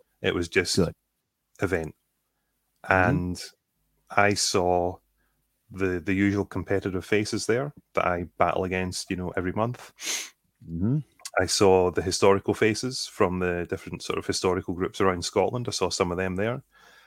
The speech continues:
Speaker 1: And I saw faces that I hadn't seen for a long time, players that, you know, during lockdown or after lockdown had drifted to other systems.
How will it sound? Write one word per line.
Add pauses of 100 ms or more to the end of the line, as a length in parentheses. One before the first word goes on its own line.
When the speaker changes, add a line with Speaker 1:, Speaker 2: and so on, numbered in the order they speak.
(420)
Speaker 1:
And
I
saw
faces
that
I
hadn't
seen
for
a
long
time, (320)
players
that,
you
know, (340)
during
lockdown
or
after
lockdown
had
drifted
to
other
systems.